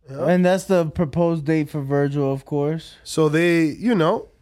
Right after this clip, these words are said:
Speaker 1: y-, you know, he put himself on the undercard.
Speaker 2: Right, absolutely.
Speaker 1: Put himself on the undercard. So that's, uh, that's pretty dope.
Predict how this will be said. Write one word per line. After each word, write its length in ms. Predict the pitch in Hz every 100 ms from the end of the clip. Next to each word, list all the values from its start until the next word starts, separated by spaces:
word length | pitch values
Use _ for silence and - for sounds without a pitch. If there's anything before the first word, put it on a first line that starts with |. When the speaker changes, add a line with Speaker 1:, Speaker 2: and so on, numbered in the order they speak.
| _ -
Speaker 1:
y-, 120 | 151
you 200 | 170 214
know, 180 | 175 180
he 140 | 190
put 180 | 214 208
himself 380 | 202 - 214 202
on 160 | 208 208
the 60 |
undercard. 580 | 233 349 - 156 117 113
Speaker 2:
Right, 280 | 135 131 120
absolutely. 760 | 104 139 - 139 135 135 123 131
Speaker 1:
Put 160 | 170
himself 380 | 170 - 185 165
on 120 | 180
the 100 | 175
undercard. 560 | 185 226 214 165 147 131
So 140 | 151
that's, 360 | 147 151 147 -
uh, 460 | 165 160 151 147 120
that's 180 | 165
pretty 300 | - 214 196
dope. 400 | 151 151 180 196